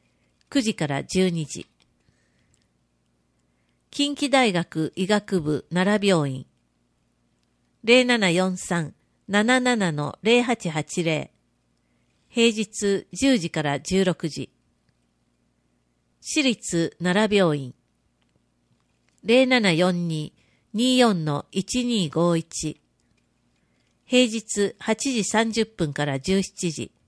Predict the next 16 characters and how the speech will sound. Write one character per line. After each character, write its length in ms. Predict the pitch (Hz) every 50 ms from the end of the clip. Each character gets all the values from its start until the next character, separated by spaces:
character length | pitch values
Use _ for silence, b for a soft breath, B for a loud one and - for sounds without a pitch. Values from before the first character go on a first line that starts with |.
| _ _ _ _ _ _ _ _ _ _ _ _ _ -
土 160 | 165 208 220
曜 240 | 233 233 226 196 165
日 220 | 151 151 143 - _ _ _ _ _
八 320 | _ - 220 214 - 262 240
時 80 | 202
三 280 | 170 - - 202 208 214
十 120 | 202 202
分 300 | 196 - _ - 156 143
か 100 | 139 147
ら 220 | 143 147 143 147 - _
十 200 | 165 - 240 254
二 180 | 247 233 233 190
時 120 | 160 156
三 280 | - - 170 175 175 165
十 120 | 160 160
分。 360 | - _ _ - 135 131 -